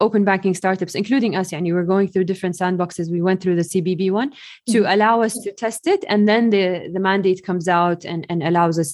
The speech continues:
Speaker 1: to, to operate fully with it. Fa-, it's really exciting and, and, يعني, uh, there's a lot of feedback in that.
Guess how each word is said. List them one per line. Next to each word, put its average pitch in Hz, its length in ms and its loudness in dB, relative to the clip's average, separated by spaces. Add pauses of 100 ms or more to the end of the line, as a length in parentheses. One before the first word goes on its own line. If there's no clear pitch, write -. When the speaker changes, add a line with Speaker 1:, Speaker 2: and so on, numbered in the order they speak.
(100)
Speaker 1:
to, 165 360 2 (200)
to 190 100 -2
operate 180 480 0
fully 160 260 0
with 147 140 -4
it. - 240 -12
Fa-, 175 100 0
it's 175 160 -2
really 185 400 2 (640)
exciting 185 580 0
and, 156 160 -4
and, 165 340 -6
يعني, 156 320 -8 (340)
uh, - 220 -8
there's 190 280 0
a 190 40 4
lot 202 140 4
of 214 80 -2
feedback 170 480 0
in 160 80 -6
that. 147 300 -12